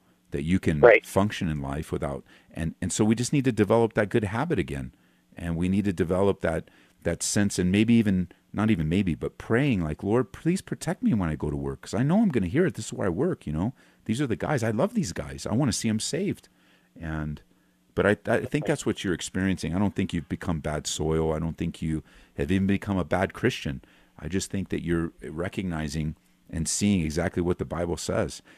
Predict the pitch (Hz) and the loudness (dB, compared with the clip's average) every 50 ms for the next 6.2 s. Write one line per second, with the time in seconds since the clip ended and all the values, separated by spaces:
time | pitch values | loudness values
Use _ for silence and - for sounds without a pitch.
0 | - - 92 95 101 117 139 135 - 131 107 92 82 - - 101 101 95 101 87 | -6 -2 0 4 6 6 4 4 4 0 0 0 0 2 2 2 2 2 2 0
1 | 85 87 90 87 85 - - 90 117 135 123 - 95 82 - - 85 82 80 - | 2 0 0 -2 -2 -4 -2 0 2 2 2 0 -4 -4 0 2 2 0 0 -2
2 | - - - - _ _ - 92 90 85 80 87 98 117 127 - - - 101 85 | -10 -20 -20 -20 _ _ 2 4 4 4 6 6 6 6 6 4 2 2 4 4
3 | 87 110 147 - - 107 - - 87 85 85 - 90 85 80 - 101 101 98 98 | 4 4 2 2 0 -2 0 0 0 -2 0 0 0 0 2 4 4 4 4 4
4 | 98 110 - - - - 131 175 160 - - _ _ _ _ _ _ _ _ _ | 2 2 0 -2 0 2 2 2 2 0 -4 _ _ _ _ _ _ _ _ _
5 | _ _ _ _ _ _ _ _ - - _ _ _ _ - 82 82 76 76 78 | _ _ _ _ _ _ _ _ -20 -20 _ _ _ _ -8 -6 -4 -2 -2 -2
6 | 76 73 69 - | -2 -4 -6 -10